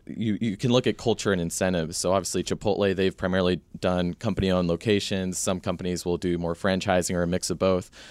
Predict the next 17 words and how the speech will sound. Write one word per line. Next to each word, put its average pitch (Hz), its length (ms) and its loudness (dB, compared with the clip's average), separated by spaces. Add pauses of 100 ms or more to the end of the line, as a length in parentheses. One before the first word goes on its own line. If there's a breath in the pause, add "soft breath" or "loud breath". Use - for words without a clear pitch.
(120 loud breath)
Texas 135 340 0
Roadhouse, 110 480 4
I - 20 -4
think 101 140 0
part 113 160 2
of 107 60 0
the 98 60 0
reason 92 280 0
they've 92 240 2
really 110 160 2
succeeded - 540 -2
is 117 300 0
their, 95 500 2
their 92 180 2
incentive 98 420 0
structure. 87 460 -2
So 92 380 0